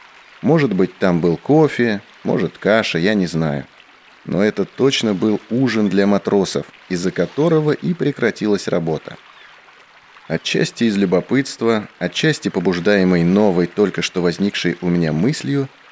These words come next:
я поднялся на палубу. Все столпились далеко в передней части судна, куда унесли котёл.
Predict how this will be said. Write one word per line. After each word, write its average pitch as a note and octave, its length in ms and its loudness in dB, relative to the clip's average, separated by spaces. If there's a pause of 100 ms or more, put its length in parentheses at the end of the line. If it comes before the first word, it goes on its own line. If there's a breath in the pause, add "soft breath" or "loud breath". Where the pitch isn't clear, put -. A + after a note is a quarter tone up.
(220)
я F#2 200 2
поднялся F#2+ 680 -2
на F2+ 160 -2
палубу. D2 460 -6 (640)
Все C#3+ 200 0
столпились G2+ 600 -2
далеко F#2+ 420 0
в - 60 -14
передней F#2+ 440 0
части F#2+ 400 -2
судна, F#2 500 -2
куда F#2+ 280 0
унесли F#2 380 -2
котёл. E2+ 500 -4